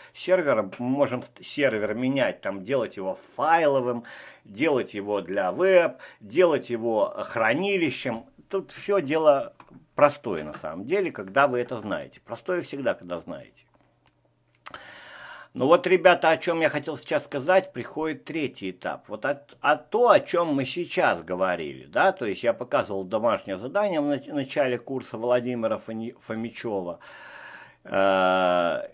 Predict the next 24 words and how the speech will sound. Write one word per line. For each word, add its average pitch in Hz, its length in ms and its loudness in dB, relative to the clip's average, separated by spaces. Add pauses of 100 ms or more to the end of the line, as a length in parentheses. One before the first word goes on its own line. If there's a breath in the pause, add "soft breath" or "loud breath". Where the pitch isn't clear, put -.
(220)
и, 156 300 0
э, 101 300 0
тоже 120 320 -4
делает 104 380 -2
Сергей 151 460 -2
Осадчий. 120 640 0
То - 160 -6
есть 151 280 -2 (420 soft breath)
вот - 280 -10
на 135 200 4
этом 160 400 0
этапе, 107 420 -2
на 107 160 -2
третьем, 117 440 -4
когда 113 240 -2
вы, 135 100 0
в 135 40 -16
принципе, 175 460 -6
написали 123 540 -2
уже, 95 360 0
э, 90 520 -2
один, 113 500 -4
несколько 113 480 -6
сайтов, 87 500 -6